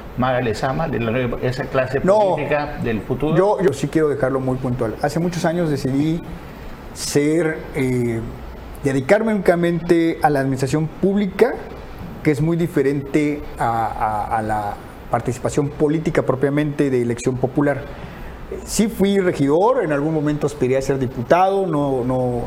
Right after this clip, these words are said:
Speaker 2: no se dieron las condiciones, pero no, en es-, eh, como en los últimos años, como en las últimas administraciones en la que, en las que he participado, eh, a mí me gusta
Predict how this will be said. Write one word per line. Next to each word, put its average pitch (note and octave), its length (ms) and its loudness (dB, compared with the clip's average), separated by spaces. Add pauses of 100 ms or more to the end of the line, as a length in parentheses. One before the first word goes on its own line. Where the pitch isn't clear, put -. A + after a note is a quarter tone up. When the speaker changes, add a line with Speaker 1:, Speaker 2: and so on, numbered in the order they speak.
Speaker 2:
no C3+ 120 0
se C3+ 120 -2
dieron C3+ 200 2
las B2+ 120 -4
condiciones, D#3+ 580 0 (540)
pero C#3+ 160 4
no, G3 200 2 (240)
en D3 160 2
es-, D#3+ 160 0
eh, C3+ 480 2
como B2+ 420 0
en A#2 140 0
los A#2+ 200 0
últimos D#3+ 400 2
años, F3 360 2
como C3 280 0
en A#2+ 80 0
las A#2+ 160 -2
últimas D3 500 0
administraciones B2 480 0
en C3+ 80 0
la B2 80 0
que, B2 360 -2
en B2 100 -2
las B2+ 160 -2
que C#3+ 80 2
he C#3+ 40 -2
participado, C#3+ 680 0 (1040)
eh, A#2+ 680 0
a A#2+ 60 -2
mí C#3+ 100 0
me D3+ 80 0
gusta C#3 640 0